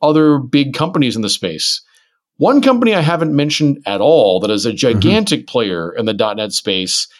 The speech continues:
Speaker 1: but is very quiet as far as I can tell, in most of its open source ecosystem is Unity three D.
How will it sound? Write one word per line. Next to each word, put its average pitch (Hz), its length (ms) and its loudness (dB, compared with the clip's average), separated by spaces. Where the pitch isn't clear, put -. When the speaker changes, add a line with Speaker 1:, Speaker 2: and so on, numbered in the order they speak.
Speaker 1:
but 139 100 0
is 101 120 -2
very 135 340 -2
quiet 139 500 0
as - 80 -6
far 123 160 0
as 107 100 -4
I 120 120 0
can 117 160 -4
tell, 85 420 -6
in 123 140 0
most 127 280 2
of 131 60 -4
its 110 120 -6
open 127 240 0
source 117 340 0
ecosystem 147 720 -2
is 120 280 0
Unity 143 300 4
three 147 240 2
D. 156 240 0